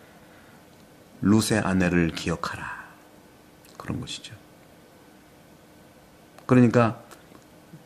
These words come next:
그 이 지상에 살면서, 어, 재물 사용, 또 이런 심고 하는 이런 부분에 몰두한다. 그러니까 루카복음은 일관성 있게 이 부분을 강조합니다.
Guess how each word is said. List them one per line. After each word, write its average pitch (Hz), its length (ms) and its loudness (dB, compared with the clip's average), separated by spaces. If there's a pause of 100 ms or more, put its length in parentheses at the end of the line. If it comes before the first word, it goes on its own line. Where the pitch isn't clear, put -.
(100)
그 104 520 2
이 113 240 6
지상에 135 480 4
살면서, 92 960 2 (640)
어, 90 240 2
재물 95 460 6
사용, 87 800 0 (280)
또 92 420 6
이런 87 260 0
심고 90 920 2 (120)
하는 90 600 0
이런 92 260 0
부분에 82 440 -2 (300)
몰두한다. 107 840 2 (800)
그러니까 127 340 2 (160)
루카복음은 147 580 6
일관성 127 520 4
있게 104 540 2
이 107 140 2
부분을 98 360 4
강조합니다. 80 800 -2